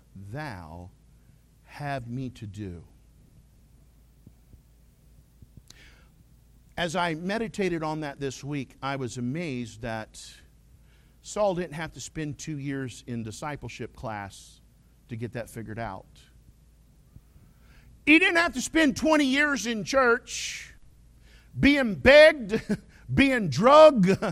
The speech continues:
<laughs> being bribed <laughs> to try to just get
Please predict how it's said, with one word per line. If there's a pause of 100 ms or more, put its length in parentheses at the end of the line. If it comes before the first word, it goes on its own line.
(160)
<laughs>
being
bribed
<laughs>
to
try
to
just (480)
get